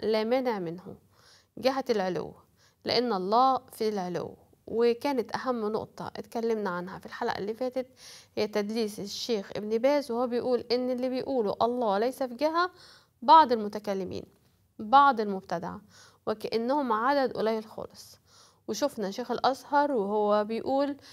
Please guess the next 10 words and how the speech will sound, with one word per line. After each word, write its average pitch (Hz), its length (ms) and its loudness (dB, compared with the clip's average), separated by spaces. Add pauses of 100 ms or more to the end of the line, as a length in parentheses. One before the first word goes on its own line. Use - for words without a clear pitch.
(220)
المذهب 214 360 -4
الأشعري 277 540 0
هو 214 120 -2
المذهب 202 440 -2
الذي 202 320 -2
ساد. 208 420 0 (440)
وشفنا 320 300 0
الدكتور 214 580 0
طارق 214 520 0
السويدان 262 680 0